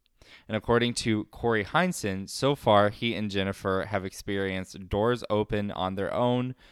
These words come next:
footsteps, disembodied voices, electronic voice phenomena, and some awesome spirit box sessions.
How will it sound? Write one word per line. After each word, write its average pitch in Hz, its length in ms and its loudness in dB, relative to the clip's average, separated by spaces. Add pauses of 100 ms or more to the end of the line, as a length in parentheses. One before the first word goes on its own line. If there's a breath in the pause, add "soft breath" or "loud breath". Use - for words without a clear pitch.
(120)
footsteps, 135 680 0
disembodied 110 720 0
voices, 98 580 0 (100)
electronic 101 680 0
voice 92 300 -2
phenomena, 85 720 -4 (300 loud breath)
and 101 280 -4
some 107 380 0
awesome 95 420 -2
spirit 90 400 -4
box 78 260 -8
sessions. - 600 -16